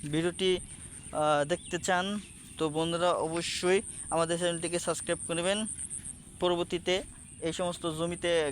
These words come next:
গাছি, আহ, রোপণ করার পর আপনাদেরকে দেখাবো। তো বন্ধুরা, এই ভিডিওটি কেমন লাগলো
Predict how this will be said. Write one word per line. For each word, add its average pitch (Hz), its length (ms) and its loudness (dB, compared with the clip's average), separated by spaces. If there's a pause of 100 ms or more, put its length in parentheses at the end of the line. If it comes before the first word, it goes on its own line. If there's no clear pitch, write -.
গাছি, 165 460 2
আহ, 139 420 6
রোপণ 170 280 0
করার 170 200 4
পর 165 200 2 (100)
আপনাদেরকে 156 520 -2
দেখাবো। 139 400 -2 (420)
তো 151 80 2
বন্ধুরা, 160 320 2 (1160)
এই 156 140 2
ভিডিওটি 170 300 -2
কেমন 175 300 -2
লাগলো 175 300 0